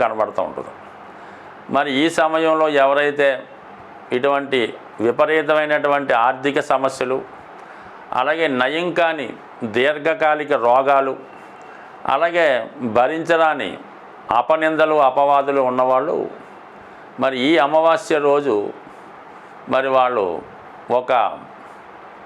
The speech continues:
కొబ్బరికాయ, అంటే పీచుతో ఉన్నటువంటి కొబ్బరికాయ, ఈ పీచుతో ఉన్నటువంటి కొబ్బరికాయని మరి మీరు తల నుంచి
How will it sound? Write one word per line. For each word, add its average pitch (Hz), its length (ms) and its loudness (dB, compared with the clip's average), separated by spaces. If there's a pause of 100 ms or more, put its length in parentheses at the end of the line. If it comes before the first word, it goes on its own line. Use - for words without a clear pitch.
(380)
కొబ్బరికాయ, 127 560 0
అంటే 143 120 -2 (120)
పీచుతో 170 420 0 (160)
ఉన్నటువంటి 160 600 0 (100)
కొబ్బరికాయ, 127 440 0 (1000)
ఈ 135 40 2 (100)
పీచుతో 170 360 2 (180)
ఉన్నటువంటి 165 580 2 (100)
కొబ్బరికాయని 139 720 0 (960)
మరి 139 160 0 (100)
మీరు 127 240 2 (640)
తల 139 200 2 (100)
నుంచి 165 260 0